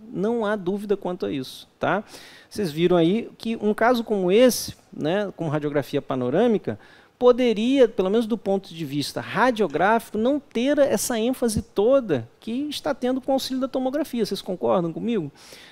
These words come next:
Né? A gente poderia até no passado, né, até julgar esse caso como sendo um caso daqueles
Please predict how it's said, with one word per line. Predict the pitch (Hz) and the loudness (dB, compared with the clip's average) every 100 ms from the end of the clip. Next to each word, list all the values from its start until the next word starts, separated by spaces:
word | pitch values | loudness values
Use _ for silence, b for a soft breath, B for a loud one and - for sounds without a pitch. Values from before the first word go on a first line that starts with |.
| B | B
Né? | - 214 | 0 2
A | 220 | 4
gente | 180 - | 2 4
poderia | 226 214 214 220 | 4 4 6 6
até | 202 226 | 6 2
no | 226 | 2
passado, | - 175 - 214 240 208 147 127 180 - | 2 0 2 4 4 4 -2 -6 -12 -8
né, | 147 | -4
até | 175 214 226 | 0 2 2
julgar | 196 202 196 175 196 | 4 0 4 8 8
esse | 185 - | 8 2
caso | - 170 220 196 | 0 4 4 4
como | 165 196 208 | -2 -4 -2
sendo | - 220 220 | -2 -2 -2
um | 214 | 2
caso | 185 202 202 | 4 6 4
daqueles | 208 - 190 190 208 - | 0 2 4 4 4 0